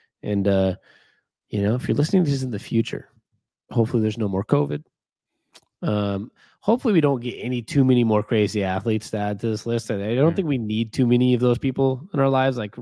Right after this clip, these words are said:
Speaker 1: A Bs.
Speaker 2: No,
Speaker 1: Um,
Speaker 2: no. Maybe
Speaker 1: so
Speaker 2: one day we'll have to add to this, but you never know.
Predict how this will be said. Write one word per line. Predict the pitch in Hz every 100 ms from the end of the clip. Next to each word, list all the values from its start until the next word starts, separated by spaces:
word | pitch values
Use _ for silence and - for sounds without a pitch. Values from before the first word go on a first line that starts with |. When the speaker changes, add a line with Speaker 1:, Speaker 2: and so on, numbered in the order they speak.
| 117 -
Speaker 1:
A | 107
Bs. | 107 110 120 - _ _ _ - _ -
Speaker 2:
No, | 120 113
Speaker 1:
Um, | 113 98 92 -
Speaker 2:
no. | 113 101
Maybe | 110 143 131
Speaker 1:
so |
Speaker 2:
one | 113 110
day | 110 110 107
we'll | 104
have | 107
to | 98
add | 90 101 101
to | 110
this, | 107 104 -
but | 98 85
you | 90 90
never | 95 90
know. | 92 92